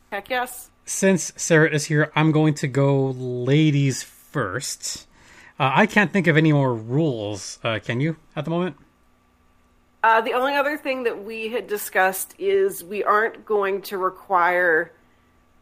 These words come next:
Speaker 1: us to each pick, to pick someone from each team.
Speaker 2: Thank God. That's
Speaker 1: So
Speaker 2: right. <laughs>
Speaker 1: basically,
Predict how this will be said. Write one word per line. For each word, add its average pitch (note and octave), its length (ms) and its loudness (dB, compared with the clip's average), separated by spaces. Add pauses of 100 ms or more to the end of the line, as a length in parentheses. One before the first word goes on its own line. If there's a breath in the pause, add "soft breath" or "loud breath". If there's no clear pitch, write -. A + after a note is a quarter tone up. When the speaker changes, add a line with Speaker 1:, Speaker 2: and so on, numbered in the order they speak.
(160)
Speaker 1:
us F3+ 280 0
to - 160 -14
each F3+ 320 -14
pick, - 260 -8
to - 100 -16
pick F#3+ 240 -8
someone F3+ 280 -4
from F3 200 -10
each F3+ 260 -8
team. G3+ 400 -2
Speaker 2:
Thank G#2+ 320 -8
God. F2+ 220 -6
That's - 80 -10
Speaker 1:
So E3+ 240 2
Speaker 2:
right. E3 240 2
<laughs> - 0 -
Speaker 1:
basically, F#3+ 1000 0